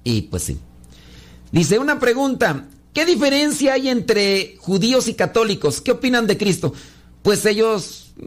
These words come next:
pues, no creen que Cristo sea el Hijo de Dios, y pues algunos a lo mejor hasta lo rechazan por todas las enseñanzas y todo lo demás, ¿no? Hay judíos que son moderados y, pues,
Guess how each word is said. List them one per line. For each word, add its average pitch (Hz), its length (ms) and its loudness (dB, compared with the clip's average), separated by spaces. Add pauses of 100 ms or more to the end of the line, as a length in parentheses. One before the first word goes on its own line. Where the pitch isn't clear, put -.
(160)
pues, 147 480 -2
no 170 300 0
creen 170 260 0
que 156 320 0
Cristo 156 440 0
sea 147 500 0
el 147 80 -2
Hijo 156 200 0
de 160 120 2
Dios, 254 480 -4
y 139 560 0 (1120)
pues 123 180 0
algunos 147 440 0
a 143 60 2
lo 139 100 0
mejor 143 300 0
hasta 131 460 0
lo 135 120 0
rechazan 147 540 -2
por 120 220 -2
todas 139 260 0
las 131 160 -2
enseñanzas 170 680 -2
y 123 40 -6
todo 151 160 2
lo 151 80 2
demás, 190 340 -2
¿no? - 100 -18 (280)
Hay 175 160 -2
judíos 175 480 0
que 175 120 -4
son 156 160 0
moderados 196 680 0
y, 196 80 -2
pues, - 380 -6